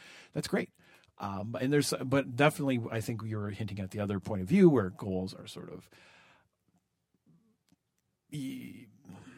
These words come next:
just why, right? It's not valuable. There's too much,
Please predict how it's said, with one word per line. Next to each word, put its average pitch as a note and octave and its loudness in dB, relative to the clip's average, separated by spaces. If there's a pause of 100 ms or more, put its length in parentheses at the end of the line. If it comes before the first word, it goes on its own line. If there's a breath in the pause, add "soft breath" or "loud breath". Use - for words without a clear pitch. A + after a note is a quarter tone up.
just B2 -8 (480)
why, A2 0
right? A#2+ 0
It's B2 -10
not C#3 4
valuable. A2+ 0
There's G2 -6
too - -2
much, C#3 -2